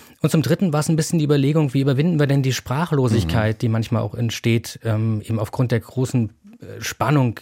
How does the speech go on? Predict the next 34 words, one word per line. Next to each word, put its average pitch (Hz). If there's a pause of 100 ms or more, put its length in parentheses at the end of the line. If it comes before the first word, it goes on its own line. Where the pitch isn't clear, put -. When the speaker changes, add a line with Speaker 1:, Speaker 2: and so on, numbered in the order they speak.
Speaker 1:
die 117
wir 107
haben, 113
aufgrund 110
der 117
polarisierten, 120 (380)
ähm, 110
Diskurslandschaft, 120 (360)
können -
wir 170
uns 156
vielleicht 139
das 127
Grundgesetz 139
neu 139
entdecken 143 (340)
als -
eine 110 (180)
Gesprächsbasis, 120 (280)
als 110
eine 117
Geschäftsgrundlage, 113
auf 107
der 117
wir 110
miteinander 113
sprechen. 113 (720)
Speaker 2:
Das 107
Grundgesetz 92
als -
Schatz, -
sagen 113
Sie, 131
der 110